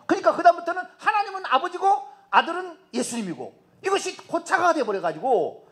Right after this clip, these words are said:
이 구주, 아니, 구주란다, 주제라는 말을 예수님에 쓰면은 "아, 이거 아닌데." 그러고 베드로후서 이 장 일 절을 바꿔버린다, 그 말이에요.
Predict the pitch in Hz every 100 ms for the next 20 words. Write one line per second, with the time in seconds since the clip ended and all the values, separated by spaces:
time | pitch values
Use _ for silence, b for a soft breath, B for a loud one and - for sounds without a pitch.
0 | b b b b b 311 349 320 311 -
1 | _ _ _ _ _ _ _ _ _ _
2 | _ _ _ - 262 311 311 302 285 -
3 | - 175 175 180 180 143 123 113 - _
4 | - 202 190 330 320 294 294 294 262 247
5 | - 269 247 330 254 254 240 131 _ _
6 | - 123 113 117 131 120 113 143 127 165
7 | 156 165 156 165 160 151 147 151 139 120
8 | 123 120 107 147 123 117 110 107 104 110